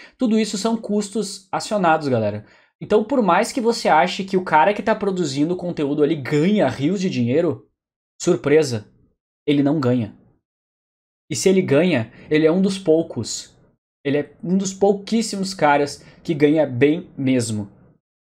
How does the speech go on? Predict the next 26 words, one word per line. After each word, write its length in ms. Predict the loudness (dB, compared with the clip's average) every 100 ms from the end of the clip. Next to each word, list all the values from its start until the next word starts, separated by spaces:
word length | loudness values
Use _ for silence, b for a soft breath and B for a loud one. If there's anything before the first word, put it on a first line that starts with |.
| _ _ _ _
Esse 240 | -6 -4 0
trabalho 460 | 0 2 4 2
de 80 | 0
produção 360 | -2 -2 -2 -8
de 60 |
conteúdo, 500 | -6 -4 -2 -2 0
galera, 440 | 0 2 0 -2 -6 -14 _ _ _ _ _ _ _ -2
ele 140 | 0
é 60 | 4
bom? 380 | 4 2 0 -8 -20 _ _ _ _
É 60 | -14
claro 380 | -6 0 2 2
que 120 | 0
ele 120 | 2
é. 260 | 2 0 -6
Eu 80 | -4
não 100 | -2
vou 140 | 0 0
ser 200 | 0 0
idiota 540 | 2 4 4 0 -6
aqui 200 | -6 -8
de 100 | -4
falar 200 | 0 0
pra 120 | 0
você, 280 | -4 -4 -8
"Ai, 340 | -8 -8 -8